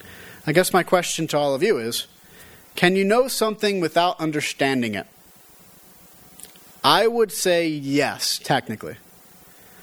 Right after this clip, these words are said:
For example, you can know that the sun shines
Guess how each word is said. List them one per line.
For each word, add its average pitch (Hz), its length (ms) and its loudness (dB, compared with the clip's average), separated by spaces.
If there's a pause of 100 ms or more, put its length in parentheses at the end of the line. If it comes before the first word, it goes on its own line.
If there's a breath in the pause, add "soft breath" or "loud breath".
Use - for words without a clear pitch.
(160 loud breath)
For 170 180 4
example, 156 460 -2
you 170 140 2
can 202 200 2
know 190 200 0
that 165 120 -12
the 165 100 0
sun 185 320 0
shines 139 720 -2